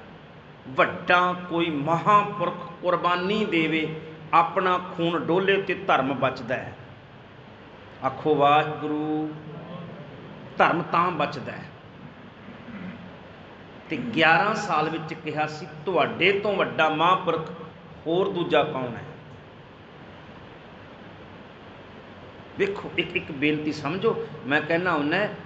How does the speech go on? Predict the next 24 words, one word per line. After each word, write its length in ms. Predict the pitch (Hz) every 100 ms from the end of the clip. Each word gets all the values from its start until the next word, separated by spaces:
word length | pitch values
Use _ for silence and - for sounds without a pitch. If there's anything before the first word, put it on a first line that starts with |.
| - - - - - - -
ਗੁਰੂ 160 | 127 156
ਗੋਬਿੰਦ 360 | 147 151 160 165
ਸਿੰਘ 320 | 185 170 -
ਤੋਂ 120 | 165 - - -
ਸ-, 260 | - - -
ਸੰਸਾਰ 560 | - 165 135 - 147 156 - 240
ਕੁਛ 240 | 240 -
ਨਹੀਂ 140 | 226
ਵੱਡਾ, 260 | 196 - 131
ਗੁਰਮੁਖੋ। 500 | 120 110 113 - - - - - - - - - - - - - - - - - - - - - - - - - - - - - - - - - - - - -
ਜਦੋਂ 460 | 170 240 269 277 - - - - - -
ਗੱਲ 340 | 156 160 202 226 - -
ਪਿਤਾ 320 | 214 226 233
ਦੀ 220 | 226 262
ਆਉਂਦੀ 400 | 226 180 180 170
ਹੈ 80 | 151
ਨਾ, 180 | 190 220 - - - - - - - - - - - 190
ਉਦੋਂ 260 | 196 226
ਦੂਜਿਆਂ 580 | - 160 165 170 214 214
ਦੇ 140 | 202
ਪਿਤਾ 340 | 208 196 196 190
ਵੱਲ 220 | 185 180
ਨਹੀਂ 140 | 196
ਦੇਖਦੇ, 460 | 190 175 175 175